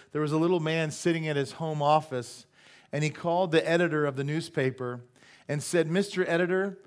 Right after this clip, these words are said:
I just want to let you know that I didn't receive my paper today." And the editor said, "Oh, I'm sorry about that. Would you like us to send you out a new one, or a one to run right now?" And he said, "No,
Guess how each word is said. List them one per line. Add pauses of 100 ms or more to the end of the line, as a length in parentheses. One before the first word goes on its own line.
(400)
I
just
want
to
let
you
know
that
I
didn't
receive
my
paper
today." (720)
And
the
editor
said,
"Oh,
I'm
sorry
about
that.
Would
you
like
us (300)
to
send
you
out
a
new
one, (300)
or
a
one
to (160)
run
right
now?"
And
he
said, (220)
"No,